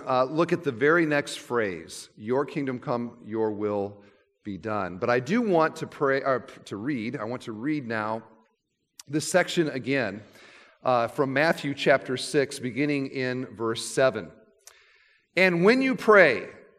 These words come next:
do not heap up empty phrases as the Gentiles do, for they think they will be heard for their many words. Do not be like them, for your Father knows what you need before you ask him.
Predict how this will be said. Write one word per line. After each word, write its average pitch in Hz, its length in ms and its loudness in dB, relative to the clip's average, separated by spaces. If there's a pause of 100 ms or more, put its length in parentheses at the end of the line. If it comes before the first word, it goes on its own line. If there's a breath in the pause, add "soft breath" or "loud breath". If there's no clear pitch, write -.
(140)
do 170 180 2
not 240 260 6
heap 226 340 -4
up 170 320 4
empty 180 380 0
phrases 135 800 0
as 123 220 -6
the 120 80 -2
Gentiles 135 720 0
do, 117 340 -2
for 165 140 0
they 262 140 6
think - 260 0
they 226 140 6
will 196 140 6
be 165 140 0
heard 180 300 6
for 156 140 -2
their 147 140 4
many 143 280 -2
words. 117 580 -2 (600)
Do 202 100 0
not 165 140 2
be 120 100 -6
like 101 260 -4
them, 170 260 -4
for 147 140 -4
your 123 160 -2
Father 147 360 4
knows 156 420 0 (280 loud breath)
what 175 240 4
you 170 120 0
need 170 280 0
before 175 340 4
you 185 180 0
ask 180 380 4
him. 135 240 -2